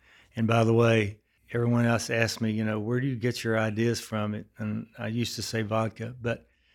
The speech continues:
uh, that's not true. Actually, I found that,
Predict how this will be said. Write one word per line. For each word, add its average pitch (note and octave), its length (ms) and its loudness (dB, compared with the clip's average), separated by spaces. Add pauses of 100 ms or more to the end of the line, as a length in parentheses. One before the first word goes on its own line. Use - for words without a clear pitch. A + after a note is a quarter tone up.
(220)
uh, A#2+ 360 4 (120)
that's - 220 -2
not A#2+ 180 -2
true. A2+ 300 0
Actually, A#2 640 4 (600)
I A#2 100 4
found A#2+ 560 2
that, G#2+ 300 0